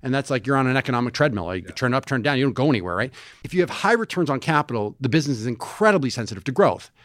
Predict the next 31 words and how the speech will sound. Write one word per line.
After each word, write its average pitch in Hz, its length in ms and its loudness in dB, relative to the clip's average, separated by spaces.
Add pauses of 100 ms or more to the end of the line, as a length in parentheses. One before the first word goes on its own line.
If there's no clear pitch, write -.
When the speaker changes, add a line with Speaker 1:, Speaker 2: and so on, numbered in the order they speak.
(100)
Speaker 1:
And 170 60 -2
that's 190 100 -2
what 196 100 -6
people 190 220 -2
sometimes 175 320 4
get, 143 160 0 (240)
they're, 147 180 2
they're 151 140 0
surprised 165 380 2
by 110 80 -4
this, 92 100 -8
right? 120 120 0
So 143 80 2
if 131 100 -6
you 180 80 -2
take - 160 2
a 120 40 -6
very 147 300 0
rapidly 131 640 0 (260)
growing, 117 380 -2
high 156 200 2
return 147 280 0
on 120 80 -2
capital 110 300 -4
or 104 120 -8
promising 120 440 0
high 107 80 0
return 104 200 -4
on 101 40 -6
capital 104 200 -8
business, 131 460 2